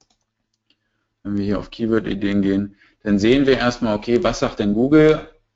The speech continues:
Welche Suchbegriffe sind denn oder welche Keywords sind denn überhaupt relevant für diese Webseite? Na, und dann sehen wir, ist ganz interessant, Ostsee, haut da mit dazu,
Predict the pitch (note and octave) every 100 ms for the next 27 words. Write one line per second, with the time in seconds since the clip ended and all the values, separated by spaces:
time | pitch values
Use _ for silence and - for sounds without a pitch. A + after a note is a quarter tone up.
0 | _ _ _ _ _ - A2+ A#2+ A2+ _
1 | _ B2 B2+ B2+ A2+ G#2+ G#2+ A2+ A2 A2
2 | A2 - G2 G2+ G2 - B2 A2 G#2+ G#2
3 | G#2 G#2 G2+ - G#2 G2 G2+ G#2+ - -
4 | G#2 F#2+ G#2 - F2+ D#2+ E2+ - _ _
5 | _ _ _ _ _ _ _ _ _ _
6 | _ _ _ _ _ _ _ _ _ _
7 | _ _ _ _ _ _ _ _ _ _
8 | _ _ _ _ _ _ _ _ _ _
9 | _ _ - B2 G#2 F#2+ G2 G#2+ G#2+ A#2
10 | A2+ A#2 A2+ A#2 G#2+ G#2 G2+ - B2+ C#3
11 | B2+ C3 - C3 C3 C3 - _ _ _
12 | _ _ _ _ _ _ _ - G#2 G#2
13 | G#2 G#2 - - D3 D3 D3+ D3